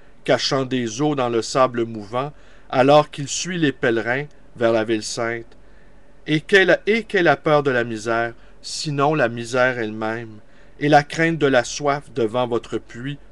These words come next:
plein, n'est-elle pas déjà la soif inextinguible ? Il en est qui donnent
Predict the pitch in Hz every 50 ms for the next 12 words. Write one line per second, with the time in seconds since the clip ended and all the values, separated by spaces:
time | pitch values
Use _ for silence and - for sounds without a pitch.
0 | - - - 123 127 127 143 147 - - - - - - 131 135 139 - 175 170
1 | 170 160 - - 190 185 175 147 143 127 117 110 139 135 139 147 147 - - -
2 | - - - - 113 120 113 - - - 131 123 135 147 - - - - - -
3 | - 175 165 156 151 143 147 - - - 135 123 113 107 98 104 117 120 120 113
4 | 107 107 107 107 - - - - - - - - - - - - - - - -
5 | - - - - - - - - - - - - - - - - 160 156 165 170
6 | 175 180 190 202 220 226 220 - - 156 139 147 151 147 151 156 143